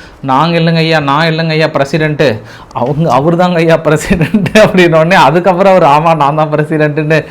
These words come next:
அதுக்கப்புறம் போய் கையை கொடுத்தாரு. இதை நான் எப்படி பார்த்தேன்னா, நார்மலாவே எனக்கு அந்த இது வந்தது. என்ன, அந்த, அஹ், கொரியனுடைய வெப் சீரிஸ் பார்த்தேன்னா, என்ன எல்லாருமே ஒரே மாதிரி இருக்கிறாங்கன்னு தான் எனக்கு சரி, அதனால தான் அந்த கதையை,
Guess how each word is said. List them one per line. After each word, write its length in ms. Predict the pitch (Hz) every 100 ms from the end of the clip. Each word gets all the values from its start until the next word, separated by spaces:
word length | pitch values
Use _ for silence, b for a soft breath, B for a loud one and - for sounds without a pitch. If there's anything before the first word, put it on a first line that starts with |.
| B B
அதுக்கப்புறம் 460 | 147 165 165 185 180
போய் 140 | 170
கையை 280 | 165 151 160
கொடுத்தாரு. 560 | 151 135 135 127 147 180 B B B -
இதை 220 | 156 208
நான் 200 | 202 202
எப்படி 500 | 180 180 208 202 180
பார்த்தேன்னா, 460 | 170 165 160 170
நார்மலாவே 640 | 190 151 170 196 190 202 190
எனக்கு 300 | 160 180 175
அந்த 460 | 165 156 151 143
இது 180 | 147 151
வந்தது. 400 | 156 139 165 139
என்ன, 160 | 139 160
அந்த, 440 | 156 139 131 123 123 120 120 B B - 139
அஹ், 280 | 139 135 131
கொரியனுடைய 560 | 175 214 226 208 180
வெப் 140 | 170 165
சீரிஸ் 360 | 208 185 151 170
பார்த்தேன்னா, 400 | 151 165 202 165
என்ன 240 | 170 220
எல்லாருமே 640 | 143 127 160 214 208 220
ஒரே 260 | 202 170 196
மாதிரி 320 | 202 190 175
இருக்கிறாங்கன்னு 360 | 165 165 160 160
தான் 0 |
எனக்கு 340 | 185 165 147
சரி, 260 | 139 156 185
அதனால 280 | 165 156 160
தான் 80 |
அந்த 120 | 160 156
கதையை, 460 | 135 151 170 160